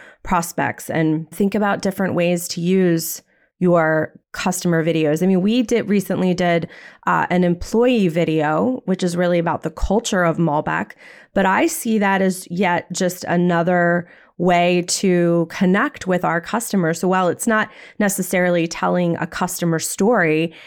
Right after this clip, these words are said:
it's telling the Malbec story in a way that is, you know, really emotionally connecting with the viewer and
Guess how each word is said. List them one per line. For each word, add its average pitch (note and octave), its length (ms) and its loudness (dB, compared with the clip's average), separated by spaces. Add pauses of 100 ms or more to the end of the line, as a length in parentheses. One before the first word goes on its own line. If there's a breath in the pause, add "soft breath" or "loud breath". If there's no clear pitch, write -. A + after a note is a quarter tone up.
(120 loud breath)
it's G3 200 0
telling A#3 360 2
the E3+ 80 4
Malbec F3+ 520 2
story D3+ 540 -2
in D#3+ 160 -2
a D#3 80 0
way D3 440 0
that D#3 280 -2
is, D#3 420 -2
you F3 140 0
know, D#3+ 380 0
really F#3+ 400 2
emotionally E3 920 0 (300 loud breath)
connecting D#3+ 560 0
with D#3 160 -4
the D3+ 80 -4
viewer E3 540 2
and D#3+ 360 0